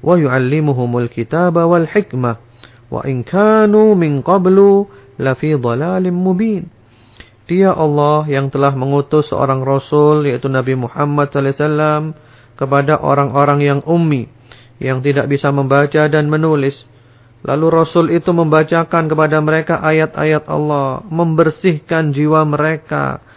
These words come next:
membersihkan hati mereka, mensucikan dan memperbaikinya, mengajarkan kepada mereka Al-Quran dan Al-Hikmah,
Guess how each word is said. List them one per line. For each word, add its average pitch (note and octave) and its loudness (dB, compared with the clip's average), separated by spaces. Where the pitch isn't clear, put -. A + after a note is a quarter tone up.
membersihkan E3 0
hati D3+ -2
mereka, D#3 -4
mensucikan F3+ 0
dan D#3+ 0
memperbaikinya, D#3+ -2
mengajarkan D3+ 0
kepada C#3+ 0
mereka D3 -2
Al-Quran D3+ -2
dan D3 -2
Al-Hikmah, D3 -4